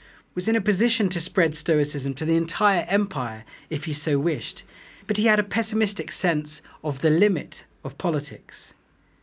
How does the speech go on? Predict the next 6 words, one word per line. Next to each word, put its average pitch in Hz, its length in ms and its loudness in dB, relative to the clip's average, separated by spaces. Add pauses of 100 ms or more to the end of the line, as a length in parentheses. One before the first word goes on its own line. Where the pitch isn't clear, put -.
(640)
"Do 147 100 2
not 170 200 2
expect - 540 -2
Plato's 143 520 2
ideal 135 480 -2
commonwealth," 117 720 -4